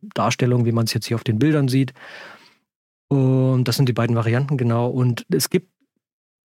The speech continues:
nicht wirklich eine hundertprozentige Standardsache, die man sofort anwenden kann.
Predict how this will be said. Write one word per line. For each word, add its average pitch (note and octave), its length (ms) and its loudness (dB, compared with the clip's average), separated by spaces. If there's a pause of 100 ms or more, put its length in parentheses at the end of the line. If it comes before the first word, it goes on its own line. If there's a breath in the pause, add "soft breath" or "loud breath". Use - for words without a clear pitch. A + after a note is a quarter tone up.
(480)
nicht C3 280 2
wirklich C#3+ 220 0
eine A#2 160 2 (200)
hundertprozentige B2+ 640 2
Standardsache, C3 720 0
die B2+ 100 2
man A#2+ 160 4
sofort A2 280 0
anwenden D#3+ 420 2
kann. F3 300 0